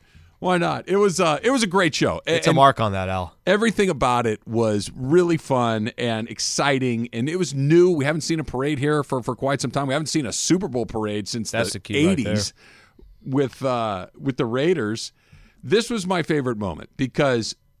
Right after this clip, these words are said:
Speaker 1: Aaron Donald is on the dais. He's, he's speaking. Sean McVay has already spoken. He's off to the side. Now, I don't know if you noticed this or not,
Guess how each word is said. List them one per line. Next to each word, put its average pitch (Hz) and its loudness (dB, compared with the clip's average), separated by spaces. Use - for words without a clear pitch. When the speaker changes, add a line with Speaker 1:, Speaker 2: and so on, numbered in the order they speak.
Speaker 1:
Aaron 156 -4
Donald 175 -2
is 131 -6
on 123 -4
the 113 -6
dais. 92 -8
He's, 117 -2
he's 131 0
speaking. 92 -4
Sean 156 -2
McVay 151 -4
has 120 -4
already 117 -2
spoken. 92 -6
He's 147 -2
off 143 0
to 143 -4
the 120 -4
side. 107 -4
Now, 117 -4
I 147 0
don't 202 -2
know 185 -2
if 151 -8
you 147 0
noticed 135 -4
this 110 -6
or 110 -6
not, 85 -8